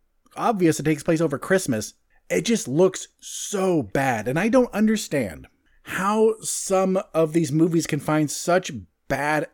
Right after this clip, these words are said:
actors, 'cause I wonder actually if it is the actors or, or how much of it is directing, because my high school drama club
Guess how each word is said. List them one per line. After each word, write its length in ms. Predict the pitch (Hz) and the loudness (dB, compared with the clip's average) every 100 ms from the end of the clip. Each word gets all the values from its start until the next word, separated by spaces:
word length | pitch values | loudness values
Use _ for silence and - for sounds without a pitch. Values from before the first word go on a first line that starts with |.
| - | -4
actors, 540 | 147 196 - 120 107 | -2 -2 -2 -4 -2
'cause 100 | 175 | 0
I 80 | 202 | 2
wonder 300 | 214 311 262 | 4 2 2
actually 340 | 196 196 165 190 | -2 -2 -4 -2
if 160 | 214 | -2
it 100 | - - | -4 0
is 240 | 175 220 | 2 2
the 100 | 170 | 2
actors 560 | 131 104 - 52 - - _ _ _ | 0 -2 -8 -20 -20 -20 _ _ _
or, 280 | - 160 175 - | 2 2 2 -2
or 100 | 160 | -2
how 160 | 143 202 | 0 0
much 140 | 185 | 0
of 100 | 165 | 0
it 80 | 143 | 0
is 140 | 127 | -2
directing, 560 | 139 214 285 - - - _ _ _ - 120 | -2 -2 -2 -6 -10 -14 _ _ _ -10 -2
because 400 | 180 202 190 160 _ | -2 2 0 0 _
my 360 | - 151 254 277 - | -4 2 4 2 0
high 320 | - 180 269 | -2 2 2
school 360 | - - 226 | 2 2 2
drama 540 | 180 120 131 180 220 160 | 2 -2 0 2 2 0
club 500 | - - 113 73 | -2 -2 -2 -4